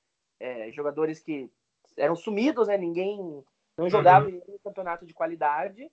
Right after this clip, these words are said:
Speaker 1: e foram verdadeiros achados. Ou
Speaker 2: Sim.
Speaker 1: simplesmente pode deixar a gente sem reserva na hora que a gente precisar.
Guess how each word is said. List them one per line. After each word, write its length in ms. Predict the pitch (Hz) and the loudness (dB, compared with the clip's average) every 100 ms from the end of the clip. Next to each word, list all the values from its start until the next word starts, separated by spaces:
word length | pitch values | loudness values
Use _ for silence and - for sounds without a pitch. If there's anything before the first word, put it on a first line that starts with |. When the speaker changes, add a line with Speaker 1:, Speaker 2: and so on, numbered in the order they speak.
| _ _ _ _ | _ _ _ _
Speaker 1:
e 100 | - | -20
foram 520 | 170 208 233 240 220 - - | -10 -6 -6 -8 -14 -14 -10
verdadeiros 480 | 175 202 208 214 226 | -4 -4 -2 -4 -2
achados. 580 | 240 - 196 180 165 120 _ _ _ _ - - - | -6 -2 2 2 2 -8 _ _ _ _ -20 -20 -20
Ou 200 | - 180 | -14 -10
Speaker 2:
Sim. 360 | 262 339 151 139 | -8 -4 -2 0
Speaker 1:
simplesmente 520 | 135 269 - - - 294 | -2 -8 -16 -20 -18 0
pode 240 | 247 254 | 4 4
deixar 240 | 240 254 247 | 2 0 0
a 20 | |
gente 200 | 233 233 | 0 -2
sem 140 | 240 247 | -2 0
reserva 500 | 262 233 202 185 180 | 4 8 8 8 0
na 120 | 185 | -6
hora 160 | 185 190 | -8 -8
que 80 | |
a 20 | 196 | -16
gente 140 | 185 | -18
precisar. 480 | _ 202 226 190 | _ _ _ -10